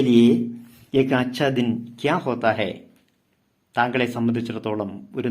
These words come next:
നല്ല ദിവസം എന്താണ്? അച്ഛാ ദിൻ കഹ്തേ ഹി, നല്ല ദിവസം എന്ന് ചോദിച്ചപ്പോൾ തന്നെ മേരെ മുഹുമേ പാനി ഫറാത്താ ഹെ, എൻ്റെ വായിലൂടെ വെള്ളം വന്നു. എനിക്ക്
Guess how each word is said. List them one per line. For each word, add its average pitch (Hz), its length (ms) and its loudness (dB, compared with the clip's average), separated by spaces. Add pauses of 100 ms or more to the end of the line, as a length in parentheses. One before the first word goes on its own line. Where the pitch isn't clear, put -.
നല്ല 117 300 0
ദിവസം 101 320 -8 (500)
എന്താണ്? 92 380 -6 (2250)
അച്ഛാ 127 360 -4
ദിൻ 165 200 2
കഹ്തേ 135 320 0 (100)
ഹി, 156 120 2 (340)
നല്ല 120 160 0 (120)
ദിവസം 143 300 -2
എന്ന് 156 180 -2
ചോദിച്ചപ്പോൾ 143 560 -2
തന്നെ 151 180 0 (100)
മേരെ 139 260 -2 (120)
മുഹുമേ 135 340 -2 (120)
പാനി 139 360 0
ഫറാത്താ 117 480 -2
ഹെ, 110 100 -4 (280)
എൻ്റെ 117 200 -2 (320)
വായിലൂടെ 117 600 -2
വെള്ളം 117 320 -2
വന്നു. - 200 -8 (1800)
എനിക്ക് 107 260 -2